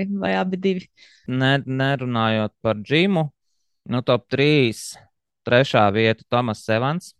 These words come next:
Speaker 2: Brits, manuprāt, arī viens no džekiem, kas visu dara pareizi un visu, nu, ieguldās, ā, nopietni, un es domāju, ka tu nevari teikt, ka viņš tur mazāk, piemēram, par Džimu ieguldās. Džims varbūt vienkārši tāds,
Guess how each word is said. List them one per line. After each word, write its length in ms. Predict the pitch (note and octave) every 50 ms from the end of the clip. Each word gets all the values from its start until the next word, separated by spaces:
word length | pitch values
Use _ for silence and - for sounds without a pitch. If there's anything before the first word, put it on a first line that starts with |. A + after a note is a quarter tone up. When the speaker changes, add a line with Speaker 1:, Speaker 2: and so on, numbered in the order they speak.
| _ _ _ _ _ _ _ _ _ _ -
Speaker 2:
Brits, 520 | - - G#2+ G2 G#2+ A2+ A2+ C3+ - - -
manuprāt, 640 | A#2+ A2+ A#2 A#2 A2 G#2 - A2 G#2+ G2+ G2 - A2+
arī 280 | G#2+ A2 A2 G#2+ G#2 G2+
viens 240 | G2+ G#2 G2+ G2+ -
no 80 | G2 F#2+ F#2
džekiem, 460 | F#2+ G2+ G2+ A2 - - G2 F#2 -
kas 320 | - G2 F#2+ - - - - _ _ _ _ _ _ _ _ _ _ _ -
visu 360 | - G#2+ A2 A2+ A2+ - G#2
dara 260 | G2 G2+ G2 F#2+ G2
pareizi 640 | F#2 - G2+ G#2+ A2+ B2 B2+ C3+ C3+ C#3+ C3+ C#3+ D#3 D3+ _ _ _ _ _ _ _ _ _ _ _ _ _ _ _ _ _ _ _ _ _ -
un 280 | A2 G2+ F#2+ F#2+ F#2+ F#2+
visu, 440 | G2 F#2+ G2 G2+ G2+ - - - G#2+ G2 F#2+ F#2+ F#2+ G2+ G2+ G2+ G2+ G#2+
nu, 160 | G#2 G#2 G#2 G#2
ieguldās, 760 | G2+ G2+ G2+ G2+ G2+ G2+ F#2+ F2+ F#2 F#2+ - - - - - -
ā, 300 | F#2 F#2 F#2+ F#2 F#2 F#2+ F#2+ G2 G#2+ _ _ _ _ _ _ _ _ _ - -
nopietni, 680 | G2+ G#2 A2 B2 B2 A#2 - B2 A2 G#2+ - G#2 G2+
un 120 | G2 G2
es 40 | F#2
domāju, 380 | F#2+ G2 F#2+ F#2+ F#2 F2+ F#2 -
ka 80 | -
tu 140 | - - F#2+
nevari 240 | G2 G2 F#2 F2+ F2+ -
teikt, 260 | - G2+ G2+ G2 -
ka 60 | F2+
viņš 140 | F2+ F#2 -
tur 140 | - F#2 F#2+
mazāk, 300 | G2 G2+ F#2 F#2 - -
piemēram, 320 | - F#2 F#2 F#2 F2+ F2+ F#2
par 80 | - F2+
Džimu 300 | F2+ G2+ G2+ G2 F#2+ F#2+ G2+
ieguldās. 480 | G2 G2 F#2 F#2+ F#2+ F#2+ - - - G2+
Džims 240 | G2 G2+ G2 G2 -
varbūt 300 | G2+ F#2+ F#2 F2+ - G2
vienkārši 380 | F#2 F2+ F2+ F2+ F2 F2 - -
tāds, 320 | F#2 - - _ - -